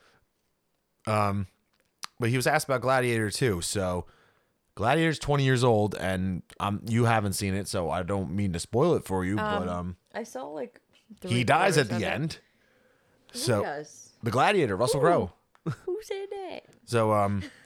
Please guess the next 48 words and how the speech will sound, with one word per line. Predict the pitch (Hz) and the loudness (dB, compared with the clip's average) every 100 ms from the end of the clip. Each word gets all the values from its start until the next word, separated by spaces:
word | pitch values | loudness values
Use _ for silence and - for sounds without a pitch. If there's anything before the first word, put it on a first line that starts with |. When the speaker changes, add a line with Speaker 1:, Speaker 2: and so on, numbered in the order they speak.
| - | -12
Speaker 1:
spoiler | - 143 160 127 | -2 4 4 4
for | |
that | 120 117 | 2 2
movie | 120 | 2
that's | 107 - | 0 -2
twenty-one | 110 120 113 110 | -2 0 2 2
years | 107 95 | 0 0
old. | 120 104 92 - - _ _ | 0 -2 -6 -16 -20 _ _
But, | 113 104 | -2 0
um, | 101 98 98 95 - - | 2 0 0 -4 -8 -8
he | 101 | -4
said, | - 110 113 - 104 | 0 0 0 -6 -2
uh, | 104 101 | 0 0
once | 98 113 110 - 95 _ _ _ _ - | 0 -2 -2 -6 -8 _ _ _ _ -8
he | 117 123 | -2 2
has, | 120 120 110 | 4 4 2
um, | 113 107 104 101 101 98 - - - | 2 2 2 0 -2 -8 -12 -18 -8
The | 101 | -2
Last | 120 147 - | 0 0 0
Duel | 143 131 101 | 2 2 2
and | 113 113 | 2 0
The | 107 98 | 0 0
House | 107 101 | 0 -2
of | 104 | -2
Gucci | 107 107 | -2 -2
coming | 101 95 92 | -2 0 -2
out | 90 | -4
this | - | -4
year, | 95 | -2
he | 87 | -2
said, | 92 | -2
like, | 90 90 | -4 -4
"One, | 104 | -4
I'm | 98 101 | -2 0
working | 110 110 | 0 0
on | 104 | 0
one | 110 120 | 2 2
other | 107 | 2
movie. | 107 104 | 0 0
Speaker 2:
Father, | 101 | 0
Speaker 1:
Once | 104 92 | 0 -2
that's | 104 92 | -4 -2
done," | 98 95 | -2 -2
Speaker 2:
Son, | 98 85 _ _ _ _ - | -4 -10 _ _ _ _ -14
and | 185 180 | -10 -10
The | |
House | - 202 190 - | -12 -18 -18 -16
of | 185 | -16